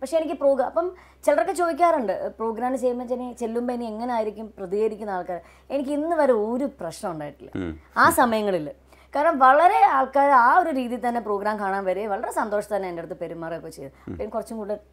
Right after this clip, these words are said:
Speaker 1: ബോൾഡായി.
Speaker 2: <laughs> ഈ പുതിയ കാലഘട്ടത്തിനെ അഡ്രസ്സ് ചെയ്യാൻ വേണ്ടിയിട്ട് ഇപ്പോൾ റീൽസ് ഒക്കെ ചെയ്യുന്നുണ്ട്, പിന്നെ ഫോട്ടോഷൂട്ട്സ്,
Speaker 1: അതെ.
Speaker 2: അത് ഭയങ്കര ഒരു അട്രാക്റ്റിംഗ് സാധനമാണ്.
Speaker 1: അതെ,
Speaker 2: അതും
Speaker 1: അതെ.
Speaker 2: ശാലുമേനോൻ്റെ എനിക്ക് തോന്നുന്നു കുറച്ചൊന്ന്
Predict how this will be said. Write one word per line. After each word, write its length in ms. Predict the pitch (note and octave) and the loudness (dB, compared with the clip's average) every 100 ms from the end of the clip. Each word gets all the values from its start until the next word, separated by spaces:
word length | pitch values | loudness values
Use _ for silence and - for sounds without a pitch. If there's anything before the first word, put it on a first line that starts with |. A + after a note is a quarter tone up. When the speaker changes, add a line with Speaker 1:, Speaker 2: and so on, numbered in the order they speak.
| - | -20
Speaker 1:
ബോൾഡായി. 640 | F3 D3+ C#3 D3+ - G#2 | -14 -14 -14 -18 -6 -4
Speaker 2:
<laughs> 480 | - - - - - | -4 -12 -14 -14 -10
ഈ 40 | |
പുതിയ 280 | A#2 A2 C3 | -6 0 2
കാലഘട്ടത്തിനെ 800 | C3+ B2+ B2+ B2 - A#2+ A2+ G#2+ - | 4 4 0 -6 -14 -10 -10 -10 -10
അഡ്രസ്സ് 300 | F2+ G2+ - | -6 -6 -6
ചെയ്യാൻ 200 | G#2 G#2+ | -8 -6
വേണ്ടിയിട്ട് 320 | G2 F#2+ F#2 | -8 -8 -10
ഇപ്പോൾ 360 | F#2+ F2+ - | -10 -10 -8
റീൽസ് 400 | F#2+ G#2+ B2 - | -6 -6 -6 -8
ഒക്കെ 160 | B2+ A2+ | -10 -10
ചെയ്യുന്നുണ്ട്, 440 | - F2+ F2 E2+ | -12 -12 -10 -12
പിന്നെ 220 | F#2+ A#2 - | -12 -14 -8
ഫോട്ടോഷൂട്ട്സ്, 640 | C3+ C3 D3 C#3 G2+ - | -8 -8 -10 -10 -10 -12
Speaker 1:
അതെ. 280 | E2 - F3+ | -14 -12 -10
Speaker 2:
അത് 260 | D#3 A#2+ B2+ | -6 -6 -6
ഭയങ്കര 320 | A#2 A2+ A#2 | -6 -6 -6
ഒരു 220 | A#2 A#2 G#2 | -8 -6 -6
അട്രാക്റ്റിംഗ് 560 | F#2+ A2 G#2+ - G#2+ | -4 -4 -6 -6 -12
സാധനമാണ്. 460 | - E2+ D2+ C#2+ C#2 | -6 -6 -6 -10 -12
Speaker 1:
അതെ, 120 | E2 | -10
Speaker 2:
അതും 180 | - B2 | -8 -8
Speaker 1:
അതെ. 120 | C3+ | -10
Speaker 2:
ശാലുമേനോൻ്റെ 920 | A2+ A2 A2+ B2+ B2 B2 B2 B2+ - | -6 -6 -4 -6 -6 -6 -4 -4 -4
എനിക്ക് 220 | - A#2 C3+ | -10 -6 -4
തോന്നുന്നു 260 | C3 B2+ | -4 -4
കുറച്ചൊന്ന് 500 | B2+ C3 - C3 B2+ | -6 -6 -8 -8 -8